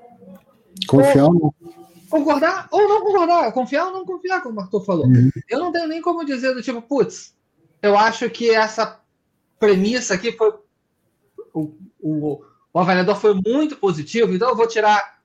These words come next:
Speaker 2: uns dez por cento pra ser o meu V P desse fundo, vou tirar cinco por cento, então, pô, eu acho que ele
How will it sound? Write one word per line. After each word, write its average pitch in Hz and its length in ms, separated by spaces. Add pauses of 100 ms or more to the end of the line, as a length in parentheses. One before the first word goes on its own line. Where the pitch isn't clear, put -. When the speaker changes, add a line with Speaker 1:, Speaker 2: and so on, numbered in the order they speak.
Speaker 2:
uns 185 240
dez 247 280
por 220 160
cento 233 200
pra 233 100
ser 233 140
o 220 60
meu 262 300
V 208 160
P 226 260
desse 190 260
fundo, 175 480 (300)
vou 170 120
tirar 196 340
cinco 226 380
por - 140
cento, 208 300
então, 214 200
pô, 233 220 (500)
eu 170 120
acho 190 220
que 208 80
ele 185 460